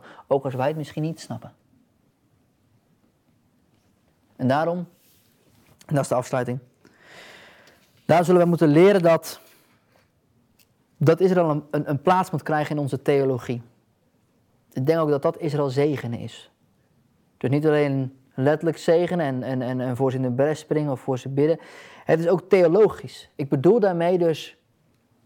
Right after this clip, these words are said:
in onze geloofsbeleving en in onze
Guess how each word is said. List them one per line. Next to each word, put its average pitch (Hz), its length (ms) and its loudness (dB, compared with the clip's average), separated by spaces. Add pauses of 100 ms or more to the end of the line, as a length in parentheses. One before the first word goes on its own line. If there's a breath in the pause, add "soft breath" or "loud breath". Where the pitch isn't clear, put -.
(640)
in 156 140 0
onze 151 140 0
geloofsbeleving 139 1000 2
en 139 80 -2
in 147 100 -2
onze 147 280 -2